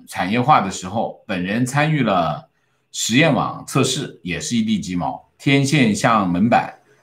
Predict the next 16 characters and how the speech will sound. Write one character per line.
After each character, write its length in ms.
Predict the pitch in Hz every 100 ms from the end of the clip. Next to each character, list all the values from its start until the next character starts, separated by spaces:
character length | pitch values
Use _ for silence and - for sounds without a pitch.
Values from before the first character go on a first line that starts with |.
| -
很 160 | 120
远 260 | 160 87 78
就 120 | 120
能 120 | 104
看 220 | 104 120
到， 320 | 107 98 - - _ _ -
路 240 | 175 147
测 260 | - 160 -
跑 200 | 104 135
两 220 | 95 87
个 100 | 104
路 180 | 143 -
口 220 | - 73
就 180 | 113 104
掉 180 | 120
线。 380 | 98 135 107 -